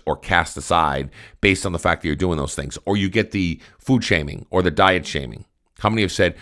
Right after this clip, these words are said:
"Oh, yeah, we've seen that before. Oh, you know, you're probably just gonna put it all back on really quickly." Or, "Yeah, keep doing that. You know, you starve yourself, you're gonna be whatever. That's not sustainable." All these little things that you hear left and right. And it ne-, it just beats you down after a period of time because family members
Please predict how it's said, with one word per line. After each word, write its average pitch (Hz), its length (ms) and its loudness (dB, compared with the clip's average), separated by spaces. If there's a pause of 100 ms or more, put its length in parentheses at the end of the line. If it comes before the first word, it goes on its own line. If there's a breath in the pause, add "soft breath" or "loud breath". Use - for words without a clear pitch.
(140)
"Oh, 117 240 4
yeah, 107 280 6
we've 104 200 2
seen 113 180 -2
that 101 180 2
before. 71 460 -2 (160 loud breath)
Oh, 127 220 8
you 135 120 0
know, 131 140 6
you're 123 160 4
probably 139 260 6
just 127 120 2
gonna 113 100 4
put 101 200 2
it 98 40 8
all 90 140 8
back 80 260 4
on 82 220 2
really 76 180 2
quickly." 71 500 -2 (200 loud breath)
Or, 107 120 0
"Yeah, 110 200 2
keep 113 320 -2
doing 131 240 -2
that. 98 420 4
You 98 80 -2
know, 98 60 0
you 98 160 2
starve 110 420 6
yourself, 87 400 0
you're 90 60 -4
gonna 95 140 0
be 92 100 2
whatever. 95 440 2 (200 loud breath)
That's 98 320 2
not 113 180 4
sustainable." 113 840 4
All 104 240 8
these 117 200 2
little 101 120 2
things 85 280 -2
that 73 80 -6
you 65 100 -4
hear 71 300 0
left 71 280 -2
and 69 120 -6
right. 65 280 0 (280 loud breath)
And 92 120 0
it 92 80 0
ne-, 87 320 0
it 87 160 -8
just - 220 -12 (180)
beats 107 320 -2
you 98 80 2
down 87 300 4
after 76 240 -2
a 69 60 -2
period 69 320 -2
of - 40 -12
time 62 320 -4
because 69 300 -6
family 85 340 -6
members 76 380 -4